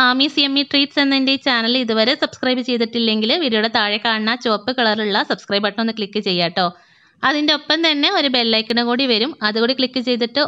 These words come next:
all എന്ന ഓപ്ഷൻ തന്നെ ക്ലിക്ക് ചെയ്യണേ. എന്നാലാണ് ഞാൻ ഇനിയും വീഡിയോസ് ഇടുമ്പോൾ നിങ്ങൾക്ക് നോട്ടിഫിക്കേഷൻ കിട്ടുള്ളൂ.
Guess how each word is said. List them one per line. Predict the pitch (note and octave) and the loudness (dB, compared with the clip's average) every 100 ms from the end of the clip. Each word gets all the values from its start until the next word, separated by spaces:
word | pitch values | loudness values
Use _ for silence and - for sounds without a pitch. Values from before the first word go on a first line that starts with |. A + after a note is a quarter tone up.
| A3+ | 2
all | A#3 C#4 | 2 2
എന്ന | C4 A#3 | 0 0
ഓപ്ഷൻ | - A#3 | 0 -2
തന്നെ | A3+ A#3+ | -2 -2
ക്ലിക്ക് | A#3 A3+ A3 | -6 -4 -4
ചെയ്യണേ. | G#3+ F#3+ G3 - _ _ _ _ C4+ | -2 -2 -2 -6 _ _ _ _ 0
എന്നാലാണ് | C#4+ D4+ D#4+ D#4+ | 2 2 0 0
ഞാൻ | D#4+ D4+ | 2 2
ഇനിയും | C#4 D#4+ | 2 2
വീഡിയോസ് | C#4+ C4 C#4 | 2 2 0
ഇടുമ്പോൾ | B3+ C4+ | 0 0
നിങ്ങൾക്ക് | B3+ A#3+ A#3+ | 0 0 0
നോട്ടിഫിക്കേഷൻ | G3+ G3 G3+ G#3+ G#3+ A#3+ | 0 -2 -4 -4 -2 -2
കിട്ടുള്ളൂ. | A3+ A3+ G3 F3+ | -2 -2 0 0